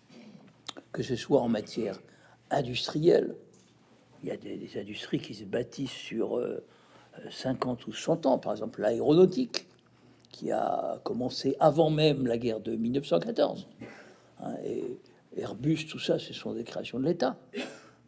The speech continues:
Hein. Et puis, dans le domaine de la défense, bien évidemment, il faut planifier notre défense, bien ou mal. La ligne Maginot n'était peut-être pas une très bonne idée.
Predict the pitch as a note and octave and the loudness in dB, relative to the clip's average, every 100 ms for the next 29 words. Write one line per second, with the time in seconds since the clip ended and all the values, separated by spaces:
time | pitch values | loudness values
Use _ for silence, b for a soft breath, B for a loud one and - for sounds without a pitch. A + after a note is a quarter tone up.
0 | - - - _ - - F3 D#3+ - A#2 | -14 -14 -14 _ -8 0 2 4 2 2
1 | B2 C3+ A#2+ A#2 G#2 A#2 - F#3 D#3+ A#2 | 4 6 6 2 2 0 4 6 6 0
2 | C3 A#2 G#2+ A#2 D3+ F3 E3 - - b | -2 -2 -2 0 4 4 4 -2 -18 b
3 | b b b b b b - A#2 - B2 | b b b b b b -8 -6 -2 -4
4 | B2 C#3 C3+ C#3 - D#3+ C#3 B2+ C3 D3+ | -2 0 4 2 2 6 6 6 2 2
5 | - G#2+ A2 - - - B2 C#3 - D#3 | 2 -2 -4 -14 -16 -6 -2 0 2 4
6 | D#3+ C#3 B2+ - - _ F#2 B2+ C3 A#2 | 6 6 4 -4 -20 _ -6 0 2 0
7 | A2+ B2+ D#3+ D#3+ B B B B - B2+ | 0 6 8 8 B B B B -6 -4
8 | - B2+ - E3 D#3 - C3+ D#3+ E3 D3+ | -2 -4 0 0 0 0 4 4 6 4
9 | A#2+ - | 4 0